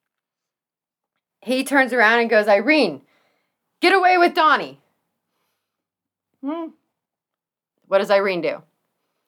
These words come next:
Speaker 1: What do you think?
Speaker 2: I'm gonna go with pulls her own gun.
Speaker 1: Scrambles out of the car, pulls her own gun,
Speaker 2: <laughs>
Speaker 1: shoots right at Brady.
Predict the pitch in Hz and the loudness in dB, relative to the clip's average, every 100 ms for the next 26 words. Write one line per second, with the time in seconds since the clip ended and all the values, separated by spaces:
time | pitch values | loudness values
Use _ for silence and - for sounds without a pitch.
0 | _ _ 185 180 160 143 - _ _ _ | _ _ -6 -6 -6 -10 -12 _ _ _
1 | - 190 220 269 277 247 - - 226 214 | -2 0 0 2 2 0 -8 -6 0 2
2 | 214 208 - _ _ _ - 220 208 196 | 2 0 -2 _ _ _ -10 0 2 2
3 | 214 196 175 170 165 160 127 147 _ _ | 0 2 4 2 0 -2 -2 -10 _ _
4 | _ _ _ _ _ _ _ _ - - | _ _ _ _ _ _ _ _ -18 -2
5 | 294 427 427 311 302 262 - 247 277 330 | 0 2 0 2 2 0 0 0 0 0
6 | 330 311 403 330 302 269 262 226 247 330 | -2 0 0 2 2 2 0 0 0 0
7 | 381 415 440 - 453 494 - 302 370 339 | -2 0 -2 -2 0 0 0 0 0 2
8 | 277 262 240 208 143 | 0 0 0 0 -4